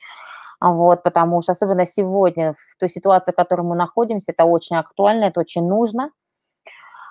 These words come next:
А вот, и, слушай, такая вот грустная немножко нота, слушай.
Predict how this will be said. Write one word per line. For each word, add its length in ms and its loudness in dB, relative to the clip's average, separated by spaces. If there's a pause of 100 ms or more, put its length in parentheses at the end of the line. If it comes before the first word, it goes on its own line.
(160)
А 140 4
вот, 480 6 (440)
и, 640 4 (800)
слушай, 340 -12 (220)
такая 360 -2
вот 180 -4
грустная 460 -4
немножко 460 -2
нота, 360 0
слушай. 380 -8